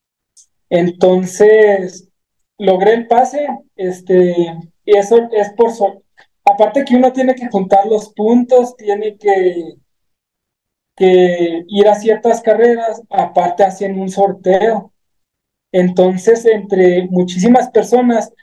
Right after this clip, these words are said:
sortean ciertos lugares para, pues, poder, eh, tener el número de esa carrera. Entonces, recuerdo que ahora fue en, en enero, me parece, como el diez de enero en la madrugada,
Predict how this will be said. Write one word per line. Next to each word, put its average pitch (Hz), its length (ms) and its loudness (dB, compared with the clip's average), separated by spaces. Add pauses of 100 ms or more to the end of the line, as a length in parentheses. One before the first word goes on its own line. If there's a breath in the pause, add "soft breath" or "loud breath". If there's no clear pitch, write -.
(180 soft breath)
sortean 190 560 0
ciertos 214 460 0
lugares 190 500 -2
para, 185 260 0 (1000)
pues, 180 200 0
poder, 175 440 0
eh, 190 100 0
tener 196 340 -2
el 190 220 -2
número 196 320 -2
de 165 60 -2
esa 180 180 -8
carrera. 196 420 -2 (520 soft breath)
Entonces, 180 720 0
recuerdo 196 560 0
que 190 500 -2 (480)
ahora 175 480 0
fue 196 160 -2
en, 220 240 -4
en 202 240 -4
enero, 196 340 2
me 233 140 -4
parece, 180 340 -8
como 180 200 0
el 160 60 -6
diez 175 180 0
de 220 80 6
enero 233 240 2
en 240 80 0
la 226 100 0
madrugada, 196 640 0